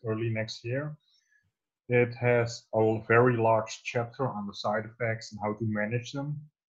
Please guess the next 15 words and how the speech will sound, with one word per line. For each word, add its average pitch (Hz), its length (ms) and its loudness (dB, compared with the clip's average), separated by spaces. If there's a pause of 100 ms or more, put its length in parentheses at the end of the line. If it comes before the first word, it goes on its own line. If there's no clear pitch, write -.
(720)
So 104 180 0
it 101 80 2
also 110 320 2
discusses 110 480 -4
things 113 260 -4
like 107 240 0
acne, 113 400 0
uh, 107 320 0
gynecomastia, 110 1040 -4
erectile 107 500 -4
dysfunction, 110 760 -6
and 107 120 -4
stuff 110 240 -4
like 107 200 -6
that. 117 320 -4